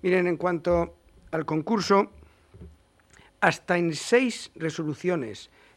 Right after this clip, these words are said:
el Tribunal Central de Recursos Contractuales ha ratificado las decisiones adoptadas por la mesa de contratación. Un aval para el gobierno regional a un proceso escrupuloso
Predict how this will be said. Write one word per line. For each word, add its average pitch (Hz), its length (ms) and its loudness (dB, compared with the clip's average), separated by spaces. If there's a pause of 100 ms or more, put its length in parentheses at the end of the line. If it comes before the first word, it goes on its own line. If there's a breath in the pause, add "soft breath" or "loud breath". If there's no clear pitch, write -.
el 156 180 0
Tribunal 165 460 0
Central 151 760 -4
de 135 200 -8
Recursos 139 500 -8
Contractuales 147 800 -4 (420 soft breath)
ha 214 80 6
ratificado 202 840 2 (480 soft breath)
las 151 180 0
decisiones 156 420 0
adoptadas 165 400 2
por 156 160 -4
la 135 60 -2
mesa 160 220 -6
de 147 100 -4
contratación. 123 640 -10 (1200 soft breath)
Un 214 160 6
aval 208 200 10
para 185 140 6
el 170 80 2
gobierno 170 240 2
regional 170 460 0
a 175 80 4
un 196 100 4
proceso 190 560 -2 (220)
escrupuloso 147 880 -4